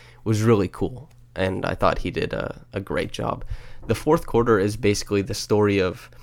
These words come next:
Josh Hart and Pascal Siakam. Josh Hart and the Pelicans at large were hitting a lot of their triples, like, a really <laughs> high percentage of their triples, but Pascal Siakam was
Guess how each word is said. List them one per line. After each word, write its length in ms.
Josh 320
Hart 480
and 280
Pascal 440
Siakam. 640
Josh 320
Hart 400
and 180
the 40
Pelicans 440
at 280
large 400
were 120
hitting 220
a 80
lot 300
of 120
their 140
triples, 720
like, 160
a 100
really 400
<laughs> 160
high 140
percentage 480
of 120
their 120
triples, 400
but 180
Pascal 380
Siakam 540
was 320